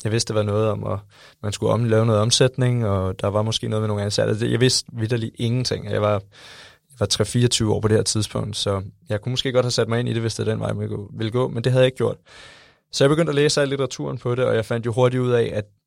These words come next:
det, der ligesom var kernen i det, det var, at man skulle løse et problem, og så skulle man ligesom komme med løsningen til problemet.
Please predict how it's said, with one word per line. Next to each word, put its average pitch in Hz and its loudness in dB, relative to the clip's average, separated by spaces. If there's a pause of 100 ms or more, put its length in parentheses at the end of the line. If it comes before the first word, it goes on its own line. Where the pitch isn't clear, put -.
(140)
det, 117 0
der 123 2
ligesom 120 -2
var 107 0
kernen 113 0
i 113 -2
det, 110 -6
det 110 -4
var, 110 2
at 113 0
man 117 -2
skulle 113 -4
løse 135 -2
et 123 -16
problem, 139 -4 (760)
og - -6
så 113 0
skulle 113 -4
man 107 0
ligesom 104 -2
komme 98 -2
med 110 2
løsningen 104 -6
til - -12
problemet. 110 -8